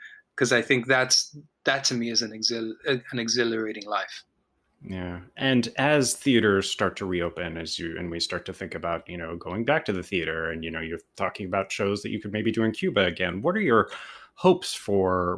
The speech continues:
Speaker 2: Broadway, well, you know, and Havana and any, you know, for theater everywhere? What's, what,
Speaker 1: Yeah.
Speaker 2: what are you hoping, uh,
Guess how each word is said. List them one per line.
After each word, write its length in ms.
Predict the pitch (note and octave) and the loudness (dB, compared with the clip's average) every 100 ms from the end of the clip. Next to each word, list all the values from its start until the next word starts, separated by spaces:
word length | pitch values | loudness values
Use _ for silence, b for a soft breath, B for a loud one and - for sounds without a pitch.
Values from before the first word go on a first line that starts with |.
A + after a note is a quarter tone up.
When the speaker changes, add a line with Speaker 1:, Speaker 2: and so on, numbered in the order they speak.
| - | 4
Speaker 2:
Broadway, 800 | A#2 A2 F#2 F#2+ F#2 F2 F2+ - _ _ _ _ - - | 8 8 8 4 4 2 0 -4 _ _ _ _ -20 -4
well, 160 | A2+ | -2
you 160 | G2+ F#2+ | 0 -2
know, 220 | E2+ E2+ | 0 0
and 160 | F2 F#2+ | -2 -2
Havana 540 | B2 A#2 A2+ G#2 F#2+ | 4 6 6 6 4
and 160 | F#2 G2+ | 4 4
any, 260 | A#2 C3 G#2 | 6 6 6
you 220 | A2+ G#2 | 4 6
know, 140 | G2 | 4
for 160 | F#2 G#2+ | 4 2
theater 720 | - A#2 G#2 G2 F#2+ F2+ F#2 - | 6 6 8 6 4 2 -2 0
everywhere? 560 | A#2 G#2 F2 D#2+ E2 | 2 2 -2 -4 -6
What's, 420 | F#2 G#2 - - G#2+ | -4 -2 -2 -4 0
what, 140 | A2+ | 2
Speaker 1:
Yeah. 140 | D#3 | 6
Speaker 2:
what 80 | B2 | 6
are 20 | A#2 | 6
you 140 | A2 | 4
hoping, 640 | A2 - F#2 F2+ F2+ F2+ - | 4 2 0 0 -4 -6 -4
uh, 320 | F#2 E2+ E2 | 0 2 0